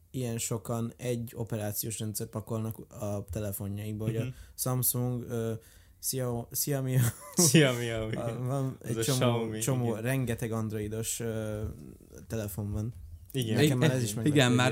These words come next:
Speaker 1: egyébként.
Speaker 3: mert hogy ott is nagyon nagy lenne a diverzifikáltság,
Speaker 1: Igen, és
Speaker 3: ö,
Speaker 1: az
Speaker 3: hogyha
Speaker 1: is
Speaker 3: minden gyártónál külön lenne, és igazából az is nagyon bonyolult tenne az egészet. És ezt úgy oldott-,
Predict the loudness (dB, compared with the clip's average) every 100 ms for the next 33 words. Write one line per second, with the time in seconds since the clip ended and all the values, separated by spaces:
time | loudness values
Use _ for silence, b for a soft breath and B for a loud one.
0 | 2 0 4 8 10 10 8 6 2 2
1 | 4 4 6 4 4 4 4 2 4 2
2 | 2 2 0 -4 0 4 4 2 0 0
3 | 0 0 -2 0 0 2 4 4 6 6
4 | 6 4 4 4 4 2 2 2 0 -2
5 | 0 2 2 2 2 0 0 0 2 2
6 | 2 2 0 0 0 0 0 -2 -2 -4
7 | -4 -2 -2 -2 -2 -4 -8 B B B
8 | -2 0 2 4 4 2 0 -4